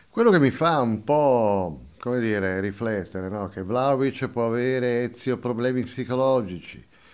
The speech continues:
altri, eh, Fermi, si ipotizza infortunio, ma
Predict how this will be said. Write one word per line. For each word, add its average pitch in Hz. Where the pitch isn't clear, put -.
altri, 127
eh, 101
Fermi, 139
si -
ipotizza 127
infortunio, 127
ma 104